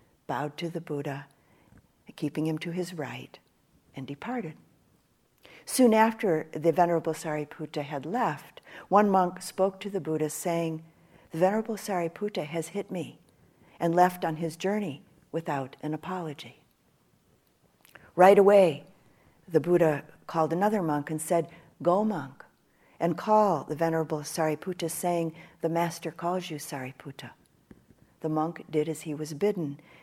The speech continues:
and the Venerable Sariputta responded, saying, "Yes, friend." Then the Venerable Mahamoggallana and the Venerable Ananda went around to all the monks' lodgings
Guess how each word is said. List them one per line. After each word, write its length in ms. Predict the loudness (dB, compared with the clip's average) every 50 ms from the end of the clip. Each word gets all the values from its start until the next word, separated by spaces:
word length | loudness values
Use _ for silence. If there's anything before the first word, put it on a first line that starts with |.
| _ _ -2
and 160 | 0 0 2
the 80 | 0 0
Venerable 400 | 0 0 0 0 0 -2 -2 -4
Sariputta 720 | -6 -6 -6 -4 -4 -6 -6 -8 -12 -12 -10 -10 -10 -8
responded, 680 | -8 -10 -10 -10 -10 -6 -6 -4 -4 -4 -4 -6 -8 -10
saying, 420 | -12 -10 -8 -6 -6 -6 -6 -8 -10 -14 -20 _ _ _ _ _ _ _ _
"Yes, 280 | -4 -4 -4 -4 -8 -10
friend." 420 | -12 -12 -12 -12 -14 -16 -20 -20 -20 _ _ _ _ _ _ _ _ _ _ _ _ _ _ _ _ _ _ _ _ _ _ _ _ _ _ _ _ _ _ -20 -6 _
Then 260 | 6 6 6 8 6
the 120 | 4 2 0 2
Venerable 600 | 4 4 4 6 4 2 2 0 -2 -4 -4 -6 -8
Mahamoggallana 1080 | -6 -4 -4 -4 -4 -4 -2 -2 -2 -2 -2 -2 -2 -2 0 -2 -2 -4 -6 -8 -10 -14 -12 -10
and 120 | -8 -8
the 60 | -8
Venerable 600 | -8 -6 -6 -6 -6 -6 -6 -6 -6 -8 -8 -8 -8
Ananda 580 | -6 -4 -4 -2 -2 -4 -4 -6 -8 -8 -10 -14 -18 -20 -20 -8 2
went 140 | 4 6 8
around 340 | 8 8 8 6 6 4 0
to 100 | -2 0
all 300 | 2 4 4 4 4 2
the 80 | 0 0
monks' 360 | -2 -2 -2 -6 -8 -8 -8
lodgings 720 | -6 -6 -4 -6 -6 -8 -10 -12 -12 -16 -20 -20 -20 _